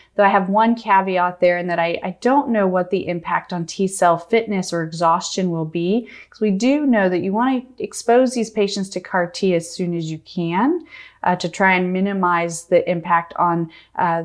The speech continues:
the, the efficacy of that car since it's an auto product. Okay, what other out-, outcomes or, um, innovations have we seen at the most recent ash meeting?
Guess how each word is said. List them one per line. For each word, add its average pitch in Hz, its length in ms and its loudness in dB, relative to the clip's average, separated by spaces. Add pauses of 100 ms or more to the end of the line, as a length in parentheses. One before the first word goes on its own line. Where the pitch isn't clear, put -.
the, 175 240 4 (340)
the 175 160 -4
efficacy 240 540 2
of 175 80 0
that 170 200 0
car 175 280 0
since 175 260 -6
it's 170 180 -8
an 165 140 0
auto 151 260 2
product. - 600 -6 (1700)
Okay, 403 220 4
what 262 180 6
other 403 320 2
out-, 180 320 4
outcomes 190 600 2
or, 175 440 0
um, 170 720 0 (260)
innovations 208 560 4
have 190 120 -6
we 185 100 -2
seen 180 340 -4
at 170 140 -6
the 175 80 0
most 165 280 -4
recent 170 340 -6
ash 160 340 0
meeting? 160 400 -8